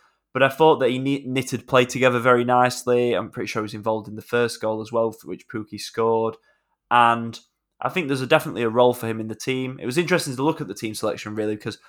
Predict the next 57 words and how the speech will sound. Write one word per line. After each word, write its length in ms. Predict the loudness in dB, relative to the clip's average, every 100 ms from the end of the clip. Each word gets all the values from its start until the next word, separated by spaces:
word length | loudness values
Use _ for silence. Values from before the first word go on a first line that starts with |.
| _ 6
the 80 |
back 180 | 8 8
four 260 | 8 8 8
was 120 | 4
very 180 | 2 2
much 200 | -2 -6
the 60 |
same. 360 | 2 4 4 2
Tim 220 | -4 -6
Krul 460 | -6 -2 0 0 -2 _ _ _ -2
got 160 | -2
the 80 | 0
nod 360 | 6 8 8 0
in 180 | -10 -6
goal, 520 | 6 8 8 2 -6 -8
uh, 220 | -4 -2
as 120 | -2
he 60 | -4
did 180 | -6 -6
in 100 | -6
the 80 | -6
F 160 | -4
A 80 | -8
Cup 240 | -8 -10
against 240 | -10 -8 2
Blackburn, 380 | 2 4 0 0
although 240 | -2 -4
we 100 | -4
didn't 180 | -10 -8
know 120 | -8
if 100 | -6
that 100 | -6
was 100 | -6
just 200 | -14 -6
rotation, 580 | -6 0 0 2 -2 -2
but 200 | -2 -2 _ _ -6
he 120 | 0
looks 200 | 0 2
like 160 | 0 0
he's 140 | -6
gonna 180 | -6 -6
be 80 | -6
the 100 | -6
number 240 | -8 -6
one 180 | -4 -4
again 300 | -2 -2 -2
instead 280 | -4 -8 -6
of 80 | -4
Angus 280 | -6 -10 -4
Gunn. 380 | 2 2 0 -8 _ _ _ -4
Then 160 | -4 0
Onel 300 | 2 4 2
Hernandez 600 | 0 4 4 4 2 2
thrown 280 | 4 4 6
back 240 | 4 4
in, 220 | 2 0 0
and 240 | -2 -2